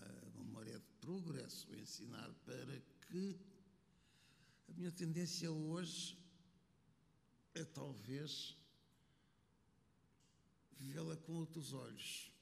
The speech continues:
quero eu dizer. No fundo, eu penso que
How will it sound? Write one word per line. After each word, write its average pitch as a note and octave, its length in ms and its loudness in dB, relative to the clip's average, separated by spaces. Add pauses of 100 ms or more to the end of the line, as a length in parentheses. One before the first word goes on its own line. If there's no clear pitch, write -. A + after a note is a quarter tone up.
(260)
quero B2 240 0
eu A#2+ 80 -2
dizer. - 540 -6 (3750)
No F#3+ 100 6
fundo, F3+ 280 6
eu E3 40 6 (220)
penso A#2+ 520 -2 (1080)
que C3 120 -10